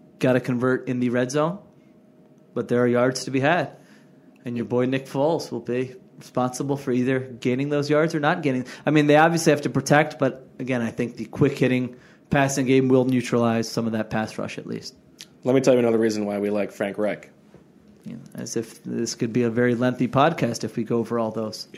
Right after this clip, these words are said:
Speaker 2: Texans are down three. They punt the ball away to the Colts. Colts get the ball, uh, on their own end of the field with two twenty-five left.
Speaker 1: Hmm.
Speaker 2: Texans have two timeouts. What would, what would Doug Peterson do in that situation?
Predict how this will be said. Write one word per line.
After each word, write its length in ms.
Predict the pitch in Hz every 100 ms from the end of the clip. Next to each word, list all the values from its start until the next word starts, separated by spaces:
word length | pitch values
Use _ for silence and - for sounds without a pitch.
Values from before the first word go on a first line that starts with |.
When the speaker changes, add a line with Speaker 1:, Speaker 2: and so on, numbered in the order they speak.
| - -
Speaker 2:
Texans 500 | - 175 175 190 175
are 160 | 151 151
down 260 | 143 147
three. 440 | 139 139 139 117 110
They 280 | 113 117 107
punt 360 | - - 143
the 80 | 135
ball 240 | 123 123
away 180 | 123 117
to 80 | 113
the 60 | 110
Colts. 540 | 117 98 - - - - - - -
Colts 260 | - 120 -
get 140 | 127
the 40 | 127
ball, 560 | 117 120 117 113 - - - -
uh, 60 | 113
on 420 | 113 113 107 120
their 140 | 120
own 120 | 131 147
end 120 | 151
of 40 |
the 60 | 139
field 260 | 139 131
with 160 | 117 110
two 200 | - 190
twenty-five 640 | - 180 180 175 151 151
left. 380 | 123 104 - -
Speaker 1:
Hmm. 240 | - 117 104 - _
Speaker 2:
Texans 380 | - 139 139 123
have 220 | 127 110
two 180 | - 151
timeouts. 680 | 143 135 120 98 - - - _ _ - - _ - _ _ _ -
What 160 | 135 147
would, 260 | 139 107
what 200 | 127 147
would 100 | 147
Doug 240 | 131 127 120
Peterson 320 | 127 113 104
do 100 | 98
in 80 | 98
that 140 | 92
situation? 540 | 101 92 95 90 64